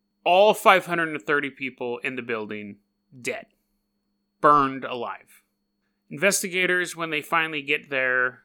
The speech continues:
fire crews and stuff like that, the windows are boarded up, the doors are shuttered. Five hundred thirty people, including dozens of children,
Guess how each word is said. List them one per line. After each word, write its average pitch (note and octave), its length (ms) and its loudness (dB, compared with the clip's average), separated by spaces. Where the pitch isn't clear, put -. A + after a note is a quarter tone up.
fire C#3+ 300 2
crews C3+ 240 -6
and B2 80 -14
stuff B2 160 -10
like A#2 160 -10
that, B2+ 300 -4
the C3 60 -2
windows D#3+ 340 -2
are D#3+ 40 -2
boarded D3 400 0
up, C#3 400 -2
the C3 80 -8
doors C#3+ 480 0
are D3 100 -4
shuttered. A2+ 540 -6
Five D3+ 220 4
hundred D#3+ 260 -4
thirty D3+ 240 -2
people, B2 360 -10
including B2 500 -8
dozens D3 420 0
of C3+ 100 -10
children, G#2+ 640 -8